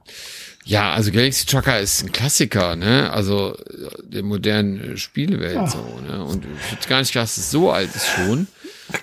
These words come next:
Speaker 1: Aber
Speaker 2: Kann man mal wieder sehen, aber, ja. Immer noch ein gutes Spiel auf jeden Fall. Und diesen, diesen Echtzeitfaktor hat da ja der, der Vlada Chvátil später ja direkt nochmal verwendet, ne?
Speaker 1: Mhm, das stimmt.
Speaker 2: In,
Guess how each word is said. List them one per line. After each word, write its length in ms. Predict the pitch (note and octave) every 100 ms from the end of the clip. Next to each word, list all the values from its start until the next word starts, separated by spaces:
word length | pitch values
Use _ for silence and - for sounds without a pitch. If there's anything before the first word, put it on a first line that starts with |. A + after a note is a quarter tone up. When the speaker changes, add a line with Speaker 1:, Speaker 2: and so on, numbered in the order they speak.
| -
Speaker 1:
Aber 260 | G#2+ A2+ A2+
Speaker 2:
Kann 100 | C3
man 100 | D#3+
mal 120 | E3
wieder 200 | E3+ E3
sehen, 320 | D3 D3+ G2+ C3
aber, 260 | A#2+ C3 - - - - - _ -
ja. 220 | C#3+ - C#3+ - _ _ _ _ _ _ _ _ _ _ _ _ - _ _ _ _ _ -
Immer 220 | - E3 F3+
noch 140 | E3+
ein 120 | E3+
gutes 180 | F#3 -
Spiel 260 | - C4 E3
auf 80 |
jeden 260 | A2+ A2 A2+
Fall. 260 | - G#2+ - -
Und 360 | C#3+ C3 - -
diesen, 380 | C3 C3+ B2+ A#2+
diesen 260 | C3+ - E3
Echtzeitfaktor 880 | E3+ E3 - F3+ - G3+ G3 - F#3
hat 120 | E3
da 80 | F3+
ja 180 | F3 F3
der, 180 | E3+ E3
der 160 | D#3
Vlada 340 | - D#3+ D#3+ D3+
Chvátil 560 | E3 D#3 - F3+ F3
später 320 | - E3+ E3
ja 160 | D#3+ D3+
direkt 260 | D3+ D#3 -
nochmal 300 | D#3+ B2+ -
verwendet, 480 | G#2+ G#2+ G2+ F#2+
ne? 120 | C#3 D#3+ - _ _ _ _ _ _ _ _ _
Speaker 1:
Mhm, 500 | A2+ G#2+ G2 F2+ G#2+ A2+ _
das 120 | -
stimmt. 380 | - A#2+ A#2+
Speaker 2:
In, 40 | A2